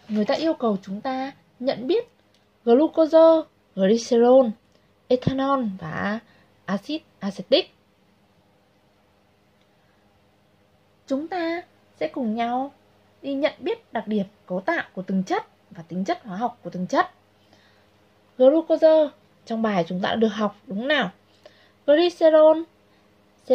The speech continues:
ba H năm O H tất cả ba lần. Ethanol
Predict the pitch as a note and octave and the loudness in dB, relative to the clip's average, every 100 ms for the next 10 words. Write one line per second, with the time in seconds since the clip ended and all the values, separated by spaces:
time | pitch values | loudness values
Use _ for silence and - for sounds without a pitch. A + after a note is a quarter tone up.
0 | A#3 A#3 A#3 C#4+ C4+ B3 B3+ C4 - G3 | 0 -2 -6 -8 -6 -6 -6 -6 -2 -2
1 | A3 B3 - C4+ - F3+ G3+ G3+ G3 F3+ | -2 -6 -8 -10 -6 -2 2 2 2 -2
2 | _ _ _ _ _ _ - D#4 E4 D4+ | _ _ _ _ _ _ -2 0 0 -4
3 | D4+ D#4 | 0 0